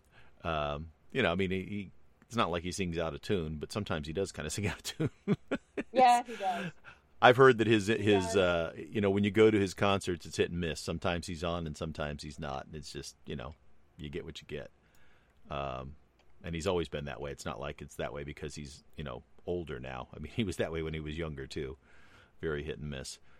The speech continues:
Speaker 1: Uh, but, yeah, he writes some beautiful music. You're right. You know, the, some of the Byrds covers with the harmonies and the twelve-string guitars were gorgeous.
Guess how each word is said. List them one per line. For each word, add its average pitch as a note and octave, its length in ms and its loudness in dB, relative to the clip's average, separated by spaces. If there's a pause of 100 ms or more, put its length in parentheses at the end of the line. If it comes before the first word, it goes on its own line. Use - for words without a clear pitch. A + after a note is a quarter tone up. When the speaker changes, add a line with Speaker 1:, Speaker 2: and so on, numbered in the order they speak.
(240)
Speaker 1:
Uh, C2+ 300 -6 (120)
but, G#2 140 -4
yeah, G2 220 6
he F2+ 80 -4
writes E2+ 240 -2
some D#2 100 -8
beautiful D#2+ 380 -6
music. D2 340 -8
You're D2 120 -4
right. D2 280 -4
You D2+ 60 -8
know, C#2+ 120 -8
the, D2 140 -12
some G2 160 -4
of F2 60 -2
the D#2 60 -4
Byrds D#2+ 360 -4
covers B1 540 -10 (120)
with D2+ 300 -10
the A#1 120 -6
harmonies D2 420 -6
and D2+ 80 -10
the C#2+ 40 -10
twelve-string C#2 440 -8
guitars C#2 440 -8
were C2 180 -12 (240)
gorgeous. - 680 -8